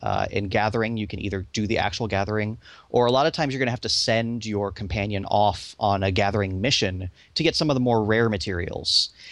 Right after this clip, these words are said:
And sometimes, especially with archaeology, they can come back with little treasure chests and stuff too that have cash and, uh, companion gifts. Actually, all of the gathering missions have, or have a chance of coming back with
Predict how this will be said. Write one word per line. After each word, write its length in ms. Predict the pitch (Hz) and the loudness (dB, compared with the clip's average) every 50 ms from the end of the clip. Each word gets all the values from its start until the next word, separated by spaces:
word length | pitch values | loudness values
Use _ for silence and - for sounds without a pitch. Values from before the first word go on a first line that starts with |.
| - - - | -18 -10 -4
And 280 | - 113 113 113 113 107 | 0 2 4 4 4 2
sometimes, 440 | - 139 135 - 151 127 120 113 113 | 2 0 0 2 2 0 2 0 0
especially 300 | 110 - 147 - - 131 | 0 0 0 0 0 0
with 100 | 113 - | 0 0
archaeology, 560 | 117 107 - 123 107 104 107 104 98 104 98 | 0 0 2 2 2 2 2 2 0 -2 -2
they 120 | 95 95 | -2 -2
can 140 | 90 101 95 | -2 -4 -4
come 180 | - 113 110 104 | -2 -2 0 2
back 280 | 95 92 95 95 - | 2 2 2 0 -2
with 160 | 101 92 - | -6 -6 -4
little 160 | 113 101 104 98 | -4 -2 -2 -2
treasure 280 | - 127 123 110 110 95 | 0 0 0 0 0 -2
chests 320 | - 104 90 85 - - | -4 -4 -4 -4 -4 -8
and 80 | - - | -8 -6
stuff 200 | - 107 98 - | -4 -4 -4 -4
too 220 | - - 117 92 | -2 -2 -2 0
that 100 | 92 92 | 0 -2
have 180 | 92 98 92 - | -2 -4 -6 -4
cash 580 | - 104 98 101 98 101 101 - - - - - - - - - - - - - | -2 0 0 2 0 0 -2 -2 -4 -4 -6 -10 -16 -20 -20 -20 -20 -12 -4 0
and, 320 | 98 95 95 92 92 90 | 2 2 2 2 0 -2
uh, 140 | 87 - - - | -2 -4 -4 -4
companion 440 | - 113 95 - 123 120 113 107 101 | -4 0 2 2 2 4 2 0 -2
gifts. 260 | 95 92 - - - - | -2 -4 -4 -4 -4 -4
Actually, 340 | 113 - - - 123 107 104 - _ - | -4 -4 -2 -2 -2 -2 -2 -2 _ 2
all 420 | 113 120 127 127 117 104 92 - - | 4 6 6 6 4 2 0 -4 -6
of 100 | - 101 | -6 -4
the 80 | 98 104 | -2 0
gathering 600 | 95 101 90 92 90 90 92 87 85 87 92 90 - - - - - | 0 2 2 2 0 -2 -2 -2 -4 -6 -8 -12 -12 -16 -20 -12 -6
missions 480 | 113 107 107 - - 107 95 95 90 85 | -2 -2 0 0 0 -2 -2 -4 -4 -2
have, 180 | 104 95 92 92 - - - - | 0 -2 -2 -2 -6 -12 -10 -8
or 240 | 98 95 87 87 92 _ _ _ _ _ _ _ _ _ _ _ - - - | -6 -6 -6 -6 -10 _ _ _ _ _ _ _ _ _ _ _ -20 -14 -8
have 180 | - 107 101 | -4 -2 -2
a 20 | 101 | -2
chance 240 | - 107 98 90 | 0 -2 -2 -2
of 60 | - - | -4 -4
coming 200 | - 98 95 95 | -4 -4 -4 -2
back 220 | 90 87 - - | -2 -2 -2 -2
with 260 | 101 - - - - | -6 -6 -6 -12 -18